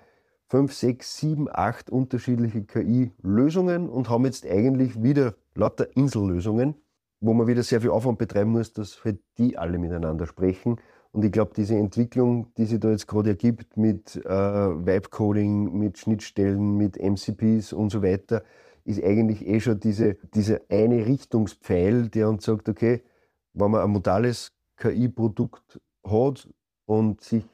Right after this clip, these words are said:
da mit Schnittstellen in Bestandssoftware und so wie du sagst, auch schon in, in, in naher Zukunft andocken kann,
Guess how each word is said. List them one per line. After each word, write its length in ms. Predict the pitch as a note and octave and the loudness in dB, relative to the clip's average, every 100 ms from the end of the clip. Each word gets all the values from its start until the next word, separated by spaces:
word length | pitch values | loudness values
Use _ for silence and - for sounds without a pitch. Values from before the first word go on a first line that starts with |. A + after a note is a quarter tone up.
| _ _ | _ _
da 120 | G2+ | 0
mit 160 | G2+ G2+ | 0 2
Schnittstellen 520 | A#2+ A#2+ - A2 A2 | 0 -2 -2 -2 0
in 120 | G2+ | 0
Bestandssoftware 1000 | G#2 F#2+ G2 G#2+ - A2+ G#2 - G#2 G#2 | -2 0 0 0 0 -2 -2 0 2 2
und 140 | F#2 G2 | -2 -6
so 140 | G2+ | -4
wie 80 | G2+ | -2
du 80 | G#2 | -2
sagst, 400 | A2 G#2 - - | 0 -2 -4 -4
auch 100 | F#2 | -2
schon 160 | A2 | 0
in, 220 | F#2+ G2+ G2+ | 2 2 0
in, 260 | G2+ G2 | 0 -2
in 220 | F#2+ G2 | 0 0
naher 240 | F#2 E2+ F#2 | 0 0 -2
Zukunft 520 | - A#2+ - G2+ - - | -2 -2 0 -2 -4 -2
andocken 500 | G#2+ A2 A#2 - A2 | 0 2 -2 -2 -2
kann, 360 | G#2+ G#2 G#2+ | 2 2 0